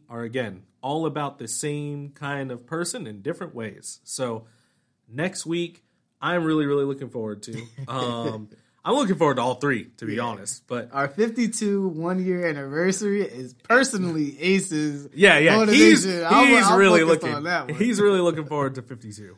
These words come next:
Speaker 1: But, um, so the next one, uh, fifty, is going to be Hellsing Ultimate,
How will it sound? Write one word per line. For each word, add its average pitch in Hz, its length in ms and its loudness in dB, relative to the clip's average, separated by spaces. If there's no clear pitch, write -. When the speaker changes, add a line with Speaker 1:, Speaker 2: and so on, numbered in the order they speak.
Speaker 1:
But, 131 200 -2
um, 123 300 -4
so 139 340 -2
the 120 120 -10
next 139 460 -10
one, 135 420 -14
uh, 113 220 -14
fifty, 165 600 -16
is 123 300 -6
going 139 500 -8
to 127 220 -16
be 117 440 -14
Hellsing 143 600 -10
Ultimate, 117 480 -6